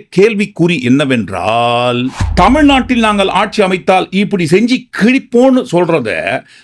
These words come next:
பல மாநிலங்கள்ல இவங்க ஏற்கனவே பிஸ்கெட் ஜே பி கட்சி ஆட்சி பண்ணிட்டு இருக்காங்க. அப்படி ஆட்சி செய்து கொண்டிருக்கும் மாநிலங்கள்ல எத்தனை மாநிலங்கள்ல தமிழ்நாட்டுல இப்படி நாங்க வந்தா கிழிப்போன்னு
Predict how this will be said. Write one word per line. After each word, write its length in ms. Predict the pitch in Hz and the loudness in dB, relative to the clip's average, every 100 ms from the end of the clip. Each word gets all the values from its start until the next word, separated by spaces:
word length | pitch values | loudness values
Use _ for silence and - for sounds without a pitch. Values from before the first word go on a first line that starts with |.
| - | -2
பல 260 | 190 226 240 | 0 2 2
மாநிலங்கள்ல 600 | 208 262 262 233 226 226 | 2 4 2 2 0 0
இவங்க 180 | 202 170 | 0 2
ஏற்கனவே 520 | 170 180 190 185 180 127 139 | 0 0 -2 -2 -2 -2 -4
பிஸ்கெட் 320 | 175 202 165 | -2 -4 -2
ஜே 80 | 160 | -4
பி 120 | 127 | -2
கட்சி 360 | 131 107 139 120 90 123 | -6 -4 -4 -4 -6 -6
ஆட்சி 320 | - 151 170 165 | -2 -4 -2 -4
பண்ணிட்டு 320 | 120 123 110 | -2 -2 -4
இருக்காங்க. 360 | - - 107 - - _ | -14 -10 -10 -12 -20 _
அப்படி 340 | 151 156 185 180 170 | -4 -4 0 0 2
ஆட்சி 220 | 262 262 | 0 0
செய்து 220 | 254 254 233 | -2 0 0
கொண்டிருக்கும் 480 | 220 208 208 202 | 0 -2 -2 -2
மாநிலங்கள்ல 600 | 165 202 214 196 175 160 - _ _ _ - | 0 0 0 0 0 -2 -4 _ _ _ -4
எத்தனை 540 | 131 214 214 - 294 262 | 0 0 0 0 2 4
மாநிலங்கள்ல 580 | 208 220 202 175 143 127 101 92 135 - | 2 2 2 0 0 0 -2 -2 -4 -2
தமிழ்நாட்டுல 600 | 165 226 269 240 233 208 | 0 4 4 4 2 0
இப்படி 260 | 196 190 | 0 0
நாங்க 200 | 185 175 | 0 0
வந்தா 320 | 143 170 208 233 226 - | 0 0 2 2 0 -4
கிழிப்போன்னு 580 | 202 254 262 - 247 254 | 2 2 2 2 2 2